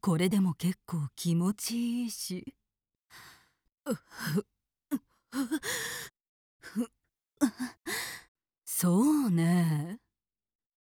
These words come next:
あんたたち、この子に奉仕してあげなさい。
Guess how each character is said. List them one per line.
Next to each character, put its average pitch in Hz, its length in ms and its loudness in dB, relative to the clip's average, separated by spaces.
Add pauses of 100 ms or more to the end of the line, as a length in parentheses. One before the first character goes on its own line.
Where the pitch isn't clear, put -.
あ 240 240 8
ん 277 80 4
た 262 140 -2
た 220 120 -2
ち、 269 320 -4 (640)
こ 233 160 10
の 269 160 10
子 233 160 4
に 175 160 4
奉 214 340 4
仕 247 220 0
し - 80 -6
て 208 220 2
あ 208 100 6
げ 208 140 6
な 208 160 6
さ 214 320 -4
い。 359 120 -10